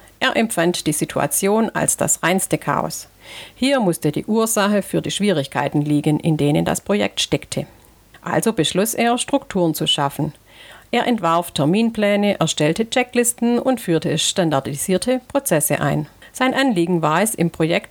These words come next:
für Übersicht, Klarheit und Stabilität zu sorgen. Nach einigen Tagen bemerkte der Projektleiter, dass das Team nicht mitzog. Die Mitarbeiter hielten sich ständig Optionen offen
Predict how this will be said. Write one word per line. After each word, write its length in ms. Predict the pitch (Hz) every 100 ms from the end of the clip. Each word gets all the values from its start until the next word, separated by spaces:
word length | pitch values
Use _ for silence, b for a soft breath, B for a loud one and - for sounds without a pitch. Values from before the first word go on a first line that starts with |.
| -
für 160 | -
Übersicht, 640 | 185 220 233 247 247 - -
Klarheit 560 | 165 170 185 185 185
und 160 | - 226
Stabilität 720 | - - 170 208 233 170 -
zu 120 | -
sorgen. 440 | - - - - 160 - - B B B B
Nach 120 | 294
einigen 420 | - 160 139 143 156
Tagen 480 | 208 214 220 220 208
bemerkte 420 | 160 156 147 -
der 100 | 151
Projektleiter, 880 | - 151 160 180 208 202 220 269 277 - _
dass 240 | - 165 -
das 220 | 131 -
Team 260 | - 180 208
nicht 200 | 262 -
mitzog. 500 | 294 294 147 135 - B B B B - - -
Die 80 | 269
Mitarbeiter 600 | 294 - 160 151 165 190
hielten 300 | 170 160 160
sich 160 | 151
ständig 480 | - 196 226 226 220
Optionen 500 | 156 - 196 202 196
offen 340 | 185 190 190